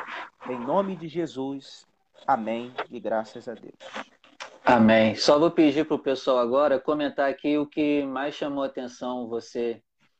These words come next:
Speaker 2: o que mais foi forte pra você do que nós falamos. Comenta aqui. E se você tem filho, né, de dez, dez anos, já pra adolescente, bota ele pra ver essa live.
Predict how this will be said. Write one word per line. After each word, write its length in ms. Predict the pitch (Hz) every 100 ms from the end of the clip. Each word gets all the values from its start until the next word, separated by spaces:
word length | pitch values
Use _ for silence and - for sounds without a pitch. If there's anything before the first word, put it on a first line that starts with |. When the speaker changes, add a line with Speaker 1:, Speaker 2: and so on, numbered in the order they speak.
| _
Speaker 2:
o 60 |
que 140 | - 170
mais 200 | 190 190
foi 180 | 180
forte 520 | 151 - 143 147 - 143
pra 180 | 131
você 320 | 123 120 - 143
do 140 | 131
que 100 | 127
nós 180 | 123 120
falamos. 640 | 123 120 147 127 107 - _ _ _ _ _ _
Comenta 460 | 139 139 147 147
aqui. 400 | 123 - 143 170 _ _ _ _ _ _ _ -
E 80 |
se 140 | - 185
você 400 | 175 165 - 180
tem 220 | 170 160
filho, 680 | - 170 180 170 135 117 113 _ _ _ _
né, 500 | 117 131 156 147 120
de 200 | 113 117
dez, 720 | 117 127 147 143 131 117 107
dez 320 | 120 127 104
anos, 460 | 113 127 135 123 107
já 180 | 117 123
pra 140 | 120
adolescente, 760 | 117 120 113 - 139 147 - 117
bota 400 | 113 135 156 156
ele 140 | 156
pra 180 | 156 156
ver 100 | 160
essa 220 | 160 185
live. 320 | 175 120 104